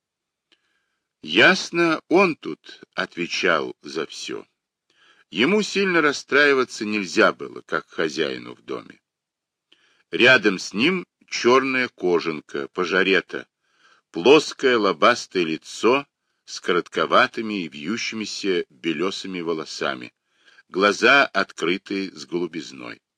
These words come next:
Оказалось, член исполкома чекист Дмитрий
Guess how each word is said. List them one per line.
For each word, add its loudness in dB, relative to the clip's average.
Оказалось, 2
член 0
исполкома -2
чекист -8
Дмитрий -10